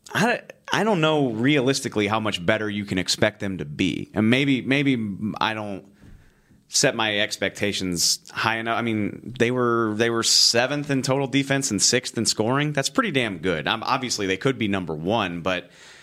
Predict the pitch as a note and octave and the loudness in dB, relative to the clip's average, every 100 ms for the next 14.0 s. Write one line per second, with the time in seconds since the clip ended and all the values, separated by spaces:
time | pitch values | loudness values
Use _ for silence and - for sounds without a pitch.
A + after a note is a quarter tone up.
0 | - _ F3+ F3+ D#3 D3 D3 C#3+ C#3+ C#3 | -20 _ 2 2 2 2 2 4 4 2
1 | B2+ G2 F2+ E2 E2 E2 - D2 F#2 F#2 | 2 0 0 -2 -2 -2 -6 -6 -4 -2
2 | F2 E2 F2 - - - E3+ D#3+ C#3+ C#3 | -2 -4 -4 0 0 2 2 2 2 4
3 | C3 A2+ G2 F#2 F2+ F2+ G#2 E2+ D#2+ - | 2 2 0 0 0 0 -2 -2 -6 -12
4 | - - - A2 C3+ C3+ B2+ C3+ - A2+ | -20 -16 -4 0 0 0 -2 -2 -4 -6
5 | - G#2+ G2 - A2+ G#2 A2+ G#2 F#2+ F#2+ | -4 -2 -2 0 0 2 0 -4 -4 -2
6 | G2 G2+ G2+ - G2+ F#2+ F#2 F2+ G#2 G2+ | -2 -4 -4 -4 -4 -4 -6 -2 -2 -2
7 | F#2 - - G#2+ - C#3+ D3 E3+ A2 A2 | -2 -2 0 0 0 -2 -4 -6 -4 -2
8 | G#2 G#2 G2+ G#2 G2 F2+ - _ _ _ | -2 -2 -2 -2 -2 -4 -10 _ _ _
9 | _ _ _ - A#2 E3+ E3+ D#3+ D3 A2 | _ _ _ -4 -2 -2 0 0 2 0
10 | A2 G#2 F#2+ G#2 G2 - - A#2 - - | -2 -8 -4 -2 -2 -4 -2 0 0 -2
11 | E2+ E2 F2+ E2+ D2+ - F2+ D2+ D2 - | -2 0 -2 -6 -8 -4 -4 -4 -12 -16
12 | _ - F#2+ F2 F2+ F#2+ - F2 D#2 D#2+ | _ -6 -6 -4 -4 -4 -2 -4 -4 -4
13 | E2+ D2+ D#2+ E2 F2 D2 - - C#2+ G1+ | -6 -4 -2 0 -2 -6 -8 -8 -8 -8